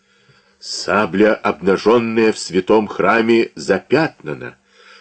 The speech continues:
Я вручу ее нашему повелителю. Вам же скажу. Вы покаялись, отреклись от разбойного промысла, но, кажется, ненадолго.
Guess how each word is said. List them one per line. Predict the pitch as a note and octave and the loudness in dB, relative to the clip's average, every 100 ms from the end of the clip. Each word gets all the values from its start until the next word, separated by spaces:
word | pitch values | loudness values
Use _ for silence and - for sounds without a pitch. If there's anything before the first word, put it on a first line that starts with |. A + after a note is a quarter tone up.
| _ | _
Я | - F#2+ G#2+ A#2 - | -4 0 2 2 0
вручу | - D#2+ F#2+ - A#2 A#2+ | -6 -2 -2 0 2 2
ее | G2 G#2+ | 4 2
нашему | F#2+ G#2+ - G2 F#2 | 0 -4 -6 -4 -2
повелителю. | F2 E2+ G2 G2+ D2 C2+ _ _ _ _ _ _ | -2 -2 -4 -4 -8 -10 _ _ _ _ _ _
Вам | - B2+ E3 B2 | -6 -2 -2 -2
же | A#2+ | -8
скажу. | B2 - F#2 D2 C#2+ - _ _ _ _ _ _ _ _ | -8 -8 -8 -8 -12 -12 _ _ _ _ _ _ _ _
Вы | D2 C#2 A#2+ E3+ D#3 - | -14 0 2 2 -2 -4
покаялись, | F#2 - G#2+ B2+ C3+ C#3 C3+ - - _ _ _ _ _ - | -6 -2 0 4 2 0 -6 -16 -18 _ _ _ _ _ -6
отреклись | G#2+ - F#2 A#2 - G2 E3 D#3+ - - | -6 -4 -4 -2 -2 0 0 0 -8 -8
от | G#2 G#2+ F2 | -8 -4 -2
разбойного | F2+ - B2+ C#3+ C#3 C3 B2+ | -2 -2 2 2 2 -4 -4
промысла, | C#3+ D#3 F#2 - - - _ _ _ _ - | -2 -2 -2 -10 -16 -20 _ _ _ _ -4
но, | F#2+ | -2
кажется, | - G2 G2+ F#2+ - E2+ | 0 -2 -2 -6 -10 -10
ненадолго. | E2 D2+ D2+ C#2 - | -6 -6 -4 -6 -8